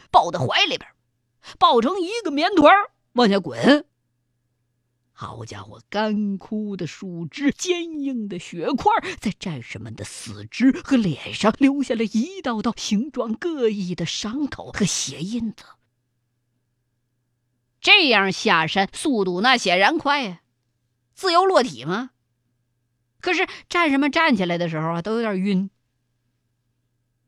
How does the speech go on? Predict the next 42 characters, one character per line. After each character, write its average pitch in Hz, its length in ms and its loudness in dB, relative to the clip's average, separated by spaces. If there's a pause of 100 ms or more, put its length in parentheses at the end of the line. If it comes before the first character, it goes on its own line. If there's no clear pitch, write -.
(560)
而 427 180 6
且 320 160 4
为 392 160 0
了 339 120 0
争 466 140 2 (120)
取 131 160 -6
时 196 260 -6
间 320 340 -6
啊， - 140 -18 (1120)
他 208 180 -4
们 214 120 -2
的 110 140 -10
这 104 180 -12
个 95 120 -16
侦 226 300 -2
察 175 220 2
营 202 280 0 (480)
选 254 300 6
择 294 160 -2
了 339 80 -4
一 294 160 0
条 311 180 2
几 381 220 -4
乎 349 180 -4
直 233 300 -6 (140)
线 415 160 2
儿 359 120 6
的 196 120 -6
行 185 200 -6
军 170 160 -8
线 151 200 -8
路， 117 120 -20 (640)
见 254 400 -4
山 175 420 -8
爬 - 420 -12
山， 139 240 -8
是 147 120 -12
见 - 400 -6
水 - 260 -8
淌 370 280 -6
水 - 220 -8
呀。 - 160 -14